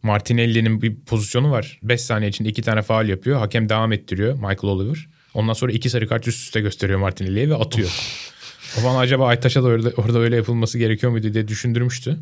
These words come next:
Speaker 1: Ama o pozisyon çok etkileyiciydi yani. E, kendini yere bırakma işi ve düş-, e, devam ediş ki Aytaç da yani kalıplı bir oyuncudur. Ay-, Aytaç
Speaker 2: Hı.
Speaker 1: öyle size faul yaptığı zaman kolay kolay ayakta kalamazsınız yani.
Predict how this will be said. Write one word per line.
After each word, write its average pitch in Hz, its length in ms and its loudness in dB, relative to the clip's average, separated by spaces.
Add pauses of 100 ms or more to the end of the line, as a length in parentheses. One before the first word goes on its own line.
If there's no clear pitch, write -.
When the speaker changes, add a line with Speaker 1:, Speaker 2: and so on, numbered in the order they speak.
(260)
Speaker 1:
Ama 139 180 2
o 143 100 2
pozisyon 131 480 0 (100)
çok 123 180 0
etkileyiciydi 95 580 -2
yani. 90 280 -4 (120)
E, 98 180 -4
kendini 101 300 0
yere 101 180 0
bırakma 104 320 0
işi 95 200 0
ve 104 120 -2
düş-, 104 240 -4
e, 98 180 -2
devam 104 240 0
ediş 101 200 -4
ki 160 120 -2
Aytaç 113 440 0
da 131 180 4
yani 104 180 0
kalıplı 110 420 0
bir 117 60 4
oyuncudur. 95 280 0
Ay-, 92 220 -2
Aytaç 104 360 0
Speaker 2:
Hı. 107 60 2
Speaker 1:
öyle 104 120 2
size 110 200 -2
faul 107 240 0
yaptığı 107 220 -2
zaman 127 160 0
kolay 107 260 0
kolay 107 220 0
ayakta 104 220 -2
kalamazsınız 101 640 -2
yani. 82 240 -6